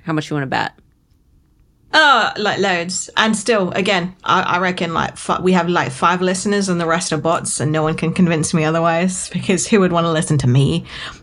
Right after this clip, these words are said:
Speaker 2: But
Speaker 1: I mean, we
Speaker 2: I'm
Speaker 1: had a lot of
Speaker 2: surprised
Speaker 1: people
Speaker 2: every
Speaker 1: enter
Speaker 2: week.
Speaker 1: the giveaway, so clearly, clearly we have listeners out there somewhere.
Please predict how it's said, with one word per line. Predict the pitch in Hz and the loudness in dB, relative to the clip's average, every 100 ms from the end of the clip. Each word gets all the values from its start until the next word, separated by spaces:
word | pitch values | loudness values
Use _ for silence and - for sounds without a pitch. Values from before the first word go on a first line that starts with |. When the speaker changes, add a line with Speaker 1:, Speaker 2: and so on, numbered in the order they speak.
| - | -14
Speaker 2:
But | - 180 - - _ _ _ _ _ _ _ _ _ _ _ | -4 -2 -2 -4 _ _ _ _ _ _ _ _ _ _ _
Speaker 1:
I | 190 | 0
mean, | 202 190 | 2 2
we | |
Speaker 2:
I'm | 254 | 2
Speaker 1:
had | 294 | 4
a | |
lot | 233 214 | 4 2
of | - | 2
Speaker 2:
surprised | - 277 | -2 -2
Speaker 1:
people | 359 240 185 | 0 0 0
Speaker 2:
every | 202 | 2
Speaker 1:
enter | 185 | 2
Speaker 2:
week. | 196 | 2
Speaker 1:
the | 190 | 2
giveaway, | 226 214 151 135 139 | 0 0 0 0 -2
so | 143 170 | -2 -4
clearly, | 160 196 220 254 160 147 139 - _ _ _ _ _ _ _ _ _ | -2 0 0 0 0 0 -2 -6 _ _ _ _ _ _ _ _ _
clearly | - - 208 214 277 208 | -12 0 2 2 2 2
we | 160 | 2
have | 165 156 | 0 0
listeners | 160 156 156 147 | -2 0 -2 0
out | 147 139 | -2 -2
there | 139 139 | -4 -4
somewhere. | 175 190 131 131 147 | -2 -2 -2 -4 -6